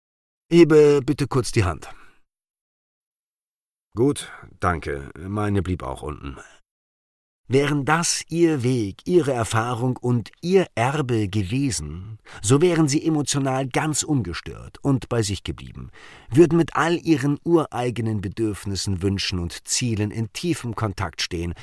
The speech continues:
könnten das Leben spielerisch meistern, in vollen Zügen genießen und wären in der Lage, mit anderen Menschen wirklich in tiefen Kontakt zu kommen und darin zu bleiben. Denn dann wären sie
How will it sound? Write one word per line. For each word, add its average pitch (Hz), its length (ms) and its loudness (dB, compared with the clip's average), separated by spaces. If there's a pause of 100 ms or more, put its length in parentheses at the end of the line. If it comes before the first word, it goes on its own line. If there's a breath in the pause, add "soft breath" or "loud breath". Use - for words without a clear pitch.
(140 loud breath)
könnten 151 280 0
das 127 200 0
Leben 143 300 -2
spielerisch 110 600 -4
meistern, 80 520 -8
in 190 140 -2
vollen 143 380 2
Zügen 104 400 -2
genießen 120 440 -2 (160 loud breath)
und 139 160 0
wären 165 280 4
in 139 100 -2
der 120 80 4
Lage, 131 400 0
mit 120 180 -6
anderen 120 300 -2
Menschen 117 400 -2
wirklich 123 440 2
in 92 180 -8
tiefen 101 320 -8
Kontakt 92 400 -2
zu 87 100 -4
kommen 92 320 -4 (240 loud breath)
und 107 160 -6
darin 107 300 -2
zu 117 140 2
bleiben. 117 480 -2 (600)
Denn 85 160 -2
dann 120 260 2 (220 loud breath)
wären 110 300 2
sie 110 260 -2